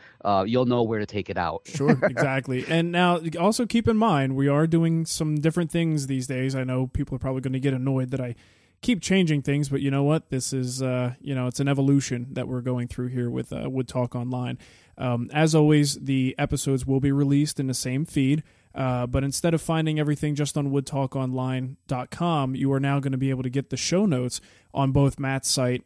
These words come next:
Speaker 2: and my site as well, and on the Wood Whisperer. So,
Speaker 1: That's right.
Speaker 2: um, yeah, I mean, if anything, it's just a little bit of redundancy there, but we don't plan on putting these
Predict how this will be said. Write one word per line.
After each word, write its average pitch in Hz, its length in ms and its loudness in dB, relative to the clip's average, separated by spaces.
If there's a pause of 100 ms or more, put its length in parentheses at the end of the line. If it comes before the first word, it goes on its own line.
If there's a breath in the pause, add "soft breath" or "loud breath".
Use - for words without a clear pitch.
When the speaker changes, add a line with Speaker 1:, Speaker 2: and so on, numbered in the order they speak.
Speaker 2:
and 131 320 0
my 123 200 -2
site 120 300 -2
as 123 160 -4
well, 131 240 2
and 123 100 -6
on 123 180 -6
the 123 60 -6
Wood 175 180 0
Whisperer. - 460 -6 (340 soft breath)
So, 156 260 6
Speaker 1:
That's 156 140 6
right. 151 200 6
Speaker 2:
um, 143 180 0
yeah, 180 240 4
I 165 60 0
mean, 170 180 4
if 160 80 2
anything, 165 320 4
it's 143 140 -2
just 151 200 0
a 151 40 0
little 196 320 4
bit 165 120 4
of 139 60 2
redundancy 139 560 0
there, 139 140 0
but 139 140 -4
we 147 120 0
don't 208 260 0
plan 202 280 -2
on 156 120 0
putting 156 460 0
these 139 320 0